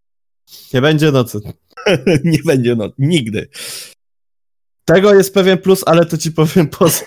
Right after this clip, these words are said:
Speaker 1: <laughs> nagraniem.
Speaker 2: Em,
Speaker 1: I
Speaker 2: tak.
Speaker 1: możecie też, e, poszukać mnie jako Żuławia. Jak piszecie Żuław Spotify'a,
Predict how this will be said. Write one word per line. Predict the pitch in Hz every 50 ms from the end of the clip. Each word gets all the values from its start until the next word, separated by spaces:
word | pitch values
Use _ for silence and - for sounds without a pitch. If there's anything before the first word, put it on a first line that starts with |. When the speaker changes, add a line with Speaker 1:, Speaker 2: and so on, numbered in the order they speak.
| - 190 180
Speaker 1:
<laughs> | - -
nagraniem. | 160 - - - - 151 180 180 - - - 208 208 104 - - - - - - - - - - - - - - - _ - - - - - - 202 240 262 254 240 233 311 277 233 - _ _ - -
Speaker 2:
Em, | - 120 127 135 127 131 131 127 131 131 131 135 143 139 131 131 131 135 - - 135 -
Speaker 1:
I | - 139
Speaker 2:
tak. | 170 196 202 214 220 196
Speaker 1:
możecie | 202 208 - 214 214 214 226 214
też, | 220 214 208 208 208 - - - -
e, | - 151 156 156 151 156 160 165 165 160 160 160 160 160 160 -
poszukać | - 165 147 - - 180 175 196 175 160 - 147
mnie | 147 165
jako | 165 160 156 160 160
Żuławia. | 143 135 143 143 147 147 139 147 160 180 175 - _ _ _ _ _ _ _ _ _ -
Jak | 123 135 131
piszecie | - 151 - - 151 - 143 143
Żuław | 143 135 151 147 143 135 - - - - - - -
Spotify'a, | - - - 135 135 135 135 127 - - 147 139 143 139 135